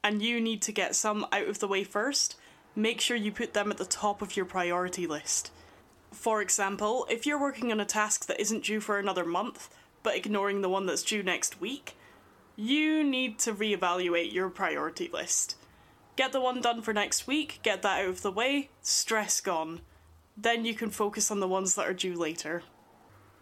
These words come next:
The next little bit of advice I have is to take regular breaks. It's so easy to forget that we need a break when we're in the middle of doing something, especially if we're on a roll.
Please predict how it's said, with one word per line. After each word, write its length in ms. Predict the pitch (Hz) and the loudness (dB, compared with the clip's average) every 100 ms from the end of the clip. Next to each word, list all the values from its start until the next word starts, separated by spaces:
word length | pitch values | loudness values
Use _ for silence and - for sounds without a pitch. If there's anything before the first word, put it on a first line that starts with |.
| - - - - - | -20 -20 -20 -20 -12
The 80 | - | -2
next 300 | 269 294 - | 0 0 0
little 160 | 226 190 | -2 0
bit 140 | 208 | -2
of 80 | 208 | -2
advice 420 | 208 202 208 - | 0 2 2 2
I 60 | 208 | 0
have 360 | 190 208 208 - | 2 2 0 0
is 140 | 208 | 0
to 100 | 226 | 0
take 360 | 220 233 233 - | 0 0 -2 -6
regular 720 | 202 196 202 190 196 185 180 180 - - | -6 -2 0 0 0 2 0 -4 -12 -4
breaks. 600 | 160 107 - - - - _ _ _ _ _ - - - | -2 -2 0 0 0 -4 _ _ _ _ _ -20 -8 -2
It's 200 | 240 208 | 2 4
so 380 | - 240 233 208 | 4 4 2 0
easy 380 | 226 226 220 214 | 0 2 2 0
to 140 | 208 | 0
forget 680 | 202 196 190 175 - - - - _ _ _ _ | -2 0 2 2 0 -4 -8 -12 _ _ _ _
that 180 | - 190 | -2 0
we 80 | 202 | 0
need 220 | 185 175 | 0 0
a 40 | 170 | 0
break 400 | 165 143 147 - - | 0 0 -2 -6 0
when 180 | 196 190 | 0 2
we're 100 | 190 | 2
in 80 | |
the 60 | 202 | 2
middle 460 | 190 190 180 160 - | 2 2 2 0 -2
of 160 | 196 190 | -4 -2
doing 300 | 185 156 170 | -2 0 0
something, 520 | 170 151 - 131 175 - - - - - | -2 -4 -2 -2 -2 -8 -16 -16 -10 -2
especially 720 | 226 269 277 277 254 240 - - | 0 2 2 2 2 2 2 2
if 340 | 226 220 - - - | 2 0 -10 -14 -16
we're 260 | 202 220 208 | -2 0 2
on 160 | 214 | 2
a 60 | 202 | 0
roll. 440 | 175 160 95 135 | 0 0 0 -2